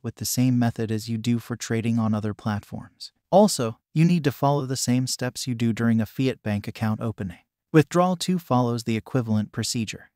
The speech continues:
All this calls for your K Y C verification, and the team crypto dot com network is there to support.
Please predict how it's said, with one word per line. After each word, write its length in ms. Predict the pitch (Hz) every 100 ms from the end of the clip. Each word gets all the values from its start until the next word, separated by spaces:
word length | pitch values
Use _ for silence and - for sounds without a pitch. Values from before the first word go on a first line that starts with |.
| -
All 220 | 185 214
this 220 | 190 175
calls 320 | - 156 147
for 140 | - 139
your 140 | 123
K 220 | - 131
Y 240 | 123 113 135
C 240 | - 127
verification, 760 | 117 110 110 - - 104 - - _ _ -
and 160 | 139 131
the 60 |
team 300 | - 170 175
crypto 440 | 151 160 156 131 117
dot 240 | 117 113
com 280 | - 117 113
network 460 | 120 - 101 98 113
is 140 | 104
there 140 | 107
to 100 | 104
support. 500 | 110 110 - 110 -